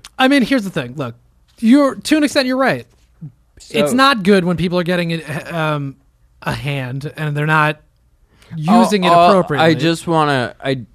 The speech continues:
Speaker 2: just want to, because I can speak from a place of experience on
Speaker 1: Right.
Speaker 2: this topic. Um, I've seen a lot, and again, I don't come from that background,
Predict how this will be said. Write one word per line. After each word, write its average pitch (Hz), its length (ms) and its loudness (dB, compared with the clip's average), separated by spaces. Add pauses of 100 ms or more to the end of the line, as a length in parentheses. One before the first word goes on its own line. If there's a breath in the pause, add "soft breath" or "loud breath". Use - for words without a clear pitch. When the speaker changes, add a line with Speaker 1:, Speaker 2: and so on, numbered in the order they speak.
(120)
Speaker 2:
just 123 560 -10
want 123 440 -6
to, 120 220 -6
because 104 560 -6
I 117 220 -2
can 117 220 -6
speak - 600 -8 (440)
from 113 680 -4
a 110 180 -4
place 107 520 -6
of 98 200 -8
experience 98 800 -8
on 104 240 -6
Speaker 1:
Right. 151 100 -2
Speaker 2:
this 98 160 -12
topic. 98 640 -10 (400)
Um, 98 560 -8 (100)
I've 104 280 -8
seen 110 600 -6
a 76 160 -12
lot, 104 380 -8
and 127 160 -4
again, 127 300 -2
I 117 180 -2
don't 110 180 -6
come 117 280 -10
from 107 240 -10
that 95 200 -10
background, 127 680 -4